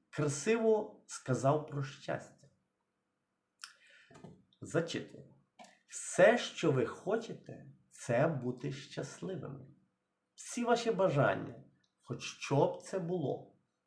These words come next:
є спрага щастя. По суті, ви бажаєте собі тільки хорошого.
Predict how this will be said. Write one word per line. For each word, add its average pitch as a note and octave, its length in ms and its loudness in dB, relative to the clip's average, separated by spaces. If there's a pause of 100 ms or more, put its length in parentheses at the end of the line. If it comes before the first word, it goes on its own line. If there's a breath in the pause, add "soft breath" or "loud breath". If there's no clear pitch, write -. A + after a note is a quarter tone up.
(180)
є G#2 300 -4
спрага B2 800 -2
щастя. - 680 -8 (1500 loud breath)
По C#3+ 100 2
суті, F#3+ 720 -4 (480)
ви B2+ 160 2
бажаєте B2 500 4
собі A#2+ 260 -8
тільки F3 600 -4
хорошого. - 600 -8